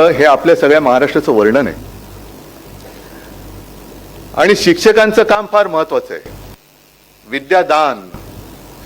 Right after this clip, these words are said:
पण त्याच्यासाठी स्वतःला सुद्धा काही ना काहीतरी विद्या तुम्हाला घ्यावी लागते आणि मग ती तुम्हाला द्यावी लागते. त्या देण्या आणि घेण्यामध्ये विद्येच्या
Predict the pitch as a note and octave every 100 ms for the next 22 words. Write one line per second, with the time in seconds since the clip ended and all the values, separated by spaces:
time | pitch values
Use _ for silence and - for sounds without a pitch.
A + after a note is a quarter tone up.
0 | - _ _ _ _ _ _ _ _ _
1 | _ - E3 E3 D#3 G#3 G3+ G3+ G3+ E3+
2 | D3+ G3 G3+ G3+ F#3+ F3 D#3+ F3+ F3+ F3
3 | F3 D3+ C#3+ D#3+ F3 F#3 - _ _ D#3+
4 | D#3 F3+ - A#2 C3 D#3+ A#2 - B2 C3+
5 | D3 C#3+ F#3 E3+ D#3+ D3 A#2+ A#2+ G#2+ G2
6 | - E2+ - - - - - - - -
7 | - - _ D#3+ D3 B2+ D3 F3+ F#3+ F#3+
8 | F#3 C3+ D#3+ F3 E3 E3 C#3 - D3+ D3+
9 | A#2+ B2+